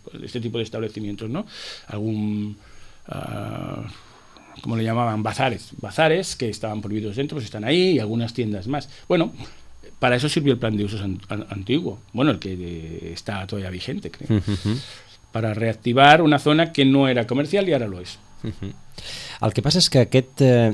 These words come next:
Speaker 2: aquest, aquesta tipologia de comerç, mm, més enllà, i,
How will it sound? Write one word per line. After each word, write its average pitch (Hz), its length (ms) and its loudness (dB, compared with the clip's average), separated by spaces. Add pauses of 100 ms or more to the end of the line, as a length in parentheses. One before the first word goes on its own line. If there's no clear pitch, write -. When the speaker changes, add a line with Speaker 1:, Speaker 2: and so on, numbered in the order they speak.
(160)
Speaker 2:
aquest, 139 320 -2 (320)
aquesta 151 320 0
tipologia 120 520 2
de 98 120 0
comerç, - 800 0
mm, 85 320 -4
més 92 240 2
enllà, 107 520 6
i, 92 520 2